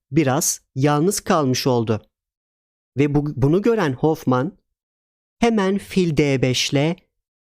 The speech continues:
rakip atı istemiş ve bu atın gidebileceği hiçbir yer yok. Evet,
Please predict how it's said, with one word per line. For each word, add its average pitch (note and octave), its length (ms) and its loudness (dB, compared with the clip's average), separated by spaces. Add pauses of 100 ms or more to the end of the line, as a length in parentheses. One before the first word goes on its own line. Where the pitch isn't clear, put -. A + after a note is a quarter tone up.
rakip C3+ 380 -2
atı C#3 480 -2 (420)
istemiş - 680 -2 (580)
ve C3+ 160 0
bu F#3 120 2
atın G#3 280 0
gidebileceği F#3 680 0
hiçbir C4 440 0
yer G3+ 220 2
yok. A#2+ 400 -2 (960)
Evet, G#3+ 300 0